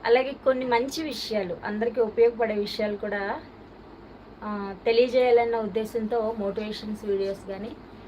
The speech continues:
కొన్ని హెల్త్కి సంబంధించినవి కానీ కూడా ఈ ఛానల్లోనే నేను అప్‌లోడ్ చేస్తున్నాను. అంటే మళ్ళీ వేరే ఛానల్ పెట్టాలంటే కొంచెం ప్రో-, ఎందుకు వచ్చిందిలే అని చెప్పి, నా మెయిన్ ఉద్దేశం ఏంటంటే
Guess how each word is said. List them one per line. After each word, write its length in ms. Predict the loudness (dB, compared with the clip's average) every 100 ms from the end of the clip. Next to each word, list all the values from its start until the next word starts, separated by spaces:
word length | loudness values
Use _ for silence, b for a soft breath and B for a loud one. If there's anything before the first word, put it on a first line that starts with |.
| B B -6
కొన్ని 420 | -4 -2 -2 -6 -8 -18 -20 -20 -18 -16 -16
హెల్త్కి 460 | -4 -2 0 -2 0
సంబంధించినవి 720 | -2 -2 -4 -4 -6 -6 -6
కానీ 220 | -6 -6
కూడా 200 | -4 -2
ఈ 180 | -2 -4
ఛానల్లోనే 600 | -2 -2 2 2 2 0
నేను 240 | -4 -6
అప్‌లోడ్ 420 | -8 -4 -4 -4 -6
చేస్తున్నాను. 440 | -8 -10 -10 -8
అంటే 180 | -8 -6
మళ్ళీ 300 | -4 0 0
వేరే 260 | 2 0
ఛానల్ 440 | -2 -4 -4 -6 -6
పెట్టాలంటే 680 | -8 -8 -10 -10 -12 -12 -14 -12
కొంచెం 280 | -8 -6 -6
ప్రో-, 880 | -8 -8 -8 -12 -16 -20 -18 -18 -8
ఎందుకు 260 | -4 2 2
వచ్చిందిలే 500 | 2 -2 0 2 2
అని 140 | 0
చెప్పి, 600 | -6 -8 -6 -4 -4 -6 -12 -16 -18 -20 -16 -10
నా 80 |
మెయిన్ 280 | -6 -4 -2
ఉద్దేశం 420 | -2 -2 -4 -4
ఏంటంటే 400 | -8 -8 -8 -6